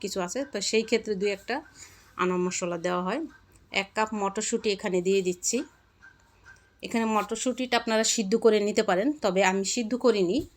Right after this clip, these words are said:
আমি এমনিতেই দিয়ে দিচ্ছি। এ, চিকেনটা ঝরঝরে করব, সেই সাথে, আহ, মটরশুঁটিটাও সিদ্ধ হয়ে যাবে। যেহেতু সিঙ্গারা পুনরায় আবার তেলে ভাজা হবে, সিদ্ধ হয়ে যাবে, এই জন্য আলাদা সিদ্ধ করিনি।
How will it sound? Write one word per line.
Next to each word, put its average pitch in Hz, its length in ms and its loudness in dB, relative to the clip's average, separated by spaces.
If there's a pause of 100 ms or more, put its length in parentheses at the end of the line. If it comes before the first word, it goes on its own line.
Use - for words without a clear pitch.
(420)
আমি 190 400 2
এমনিতেই 208 420 0
দিয়ে 220 180 2
দিচ্ছি। 233 420 -2 (440)
এ, 190 400 2
চিকেনটা 220 560 2 (260)
ঝরঝরে 202 480 0
করব, 233 340 0
সেই 202 440 -4
সাথে, 226 520 0
আহ, 175 340 -4
মটরশুঁটিটাও 214 680 -4
সিদ্ধ 226 260 0
হয়ে 208 160 2
যাবে। 151 300 -6 (480)
যেহেতু 196 320 -4
সিঙ্গারা 220 440 0
পুনরায় 208 580 0
আবার 190 360 0 (280)
তেলে 196 240 2
ভাজা 196 280 -2
হবে, 240 340 -2
সিদ্ধ 214 300 -2
হয়ে 180 180 -2
যাবে, 160 300 -4 (1700)
এই 185 100 0
জন্য 202 200 -2
আলাদা 196 300 0
সিদ্ধ 185 260 -2
করিনি। 185 420 -2